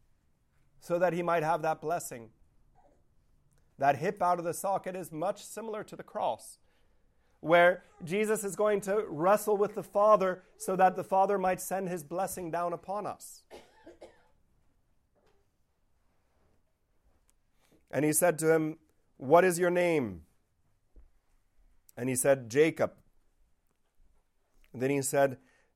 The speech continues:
"Your name shall, shall no more be called Jacob, but Israel. For you have striven with God and with men, and I have prevailed, no, and have prevailed."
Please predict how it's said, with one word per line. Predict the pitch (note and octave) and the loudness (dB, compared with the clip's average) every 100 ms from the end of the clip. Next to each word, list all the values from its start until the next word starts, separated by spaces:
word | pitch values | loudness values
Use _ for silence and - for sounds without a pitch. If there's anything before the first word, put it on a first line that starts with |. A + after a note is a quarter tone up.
| _ | _
"Your | C#3+ C3+ D3+ | 0 6 6
name | D3 D#3 D#3 D#3 D#3+ | 6 2 2 -2 -6
shall, | - D3+ C#3+ D3 - - | -8 -4 -2 -2 -6 -14
shall | - C3 | -2 0
no | A2+ A#2+ D#3+ F#3 | 0 0 -2 0
more | D3+ C3+ C3 | 2 2 -2
be | C3+ | -6
called | B2 B2+ B2 A2 | -10 -4 -4 -6
Jacob, | B2 B2 G#2+ - _ - | -10 -8 -12 -16 _ -10
but | B2+ | -10
Israel. | A#2 C#3+ A#2 A#2 A2+ A2 _ _ _ _ _ _ _ _ _ _ _ _ _ _ _ - - - | -10 -12 -8 -6 -6 -10 _ _ _ _ _ _ _ _ _ _ _ _ _ _ _ -20 -20 -6
For | C#3+ | 0
you | C#3 C#3+ | 4 6
have | C#3 | 4
striven | - - F#3+ F#3 F3+ | 2 0 0 0 -2
with | E3+ - | -4 0
God | C#3+ C#3+ C3+ C3+ - | 4 6 6 2 -8
and | D3 C#3 C#3+ | -4 -2 -2
with | C3+ C3 | -4 -6
men, | G2+ F#2+ F#2 - - - _ _ _ _ _ _ - | -6 -6 -8 -16 -20 -20 _ _ _ _ _ _ -12
and | A#2+ | 0
I | A#2 B2+ | 2 4
have | C3+ | 2
prevailed, | C3+ C3+ A#2+ A2 G2+ G2 - _ _ _ - | -2 -4 -2 -2 -4 -8 -20 _ _ _ -16
no, | G#3+ G3 | -12 -10
and | A#2+ A#2+ | -8 -4
have | D3+ D#3+ | -4 -4
prevailed." | - A2 G2 G2 | -6 -4 -4 -4